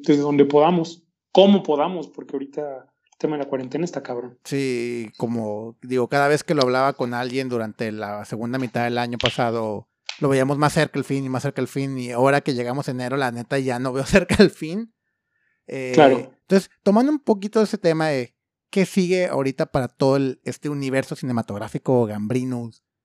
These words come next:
Speaker 2: para el dos mil veintiuno. O sea, hoy por hoy yo sé que no podemos planear a seis meses, ocho meses, porque ya no sabemos qué va a pasar el siguiente mes, pero ¿qué planes viene para Gambrinos este año que,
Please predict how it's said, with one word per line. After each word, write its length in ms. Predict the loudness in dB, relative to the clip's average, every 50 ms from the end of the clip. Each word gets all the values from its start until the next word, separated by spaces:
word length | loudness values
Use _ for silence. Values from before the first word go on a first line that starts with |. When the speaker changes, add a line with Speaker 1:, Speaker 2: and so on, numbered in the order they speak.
| _ _ _ _
Speaker 2:
para 140 | -2 -2 -2
el 60 | -2
dos 140 | -2 -4 -4
mil 140 | -4 -4 -2
veintiuno. 500 | -2 -4 -4 -4 -4 -4 -4 -4 -4 -6
O 40 | -6
sea, 160 | -4 -4 -2 2
hoy 160 | 4 4 4
por 240 | 4 2 2 4 4
hoy 200 | 4 2 2 0
yo 100 | -2 -2
sé 160 | -2 -4 -4
que 100 | -2 -2
no 140 | -4 -2 -2
podemos 260 | -2 -2 -2 -2 -4
planear 400 | -4 -6 -6 -4 -4 -2 -2 0
a 260 | 0 -2 -2 -4 _ _ _ _ _
seis 260 | -2 0 0 2 2
meses, 460 | 2 2 2 2 2 0 -2 -2 0
ocho 180 | -2 -2 -2 -2
meses, 300 | -2 -2 -2 -2 -4 -8
porque 300 | -10 -10 -10 -10 -12 -14 _ _
ya 140 | -8 -6 -6
no 80 | -6 -6
sabemos 400 | -8 -8 -6 -2 0 0 0 0
qué 100 | -2 -4
va 40 | -4
a 40 |
pasar 160 | -4 -4 -6 -6
el 60 | -6
siguiente 280 | -8 -12 -8 -6 -4
mes, 200 | -4 -4 -4 -4
pero 320 | -4 -2 -2 -2 -4 -6 _ -4
¿qué 140 | -4 -4
planes 480 | -2 0 2 2 2 2 0 -4 -6 -8 -8
viene 340 | -6 -2 -2 0 0 -2 -2
para 180 | -2 -2 -2
Gambrinos 480 | -2 -4 -4 -4 -4 -4 -4 -6 -6 -8
este 240 | -10 -8 -6 -4 -2
año 320 | -2 -2 -4 -4 -6 -6
que, 340 | -6 -6 -6 -6 -8 -10